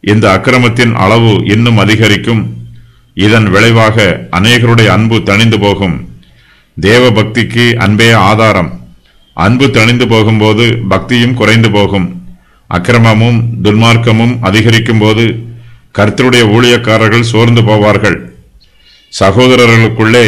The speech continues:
சிநேகத்தை காண்பிக்க மாட்டார்கள். உபத்திரவமும் அக்கிரமமும் பாடுகளும் அதிகரிக்கும் போது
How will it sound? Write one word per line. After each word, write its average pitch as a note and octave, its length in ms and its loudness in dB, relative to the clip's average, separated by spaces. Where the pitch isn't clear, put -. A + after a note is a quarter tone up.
சிநேகத்தை A#2 600 0
காண்பிக்க A#2 480 0
மாட்டார்கள். A2 540 0
உபத்திரவமும் A#2+ 880 2
அக்கிரமமும் A#2+ 680 0
பாடுகளும் A#2 580 0
அதிகரிக்கும் A2+ 580 0
போது G#2+ 220 0